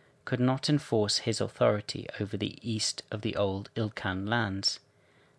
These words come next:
He sent a force with one of his generals, who he hoped would act as governor, but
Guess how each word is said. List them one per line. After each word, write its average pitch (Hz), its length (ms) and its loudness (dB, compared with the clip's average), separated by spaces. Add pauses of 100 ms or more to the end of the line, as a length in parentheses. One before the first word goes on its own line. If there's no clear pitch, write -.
He 143 200 4
sent 110 280 2
a 104 40 -2
force 101 400 -2
with 110 140 -2
one 107 160 2
of 98 100 -6
his 107 180 -2
generals, 104 520 -2 (300)
who 135 160 2
he 131 140 0
hoped - 500 -2
would 107 120 0
act - 340 -4
as 95 100 -4
governor, 104 480 2 (640)
but - 220 4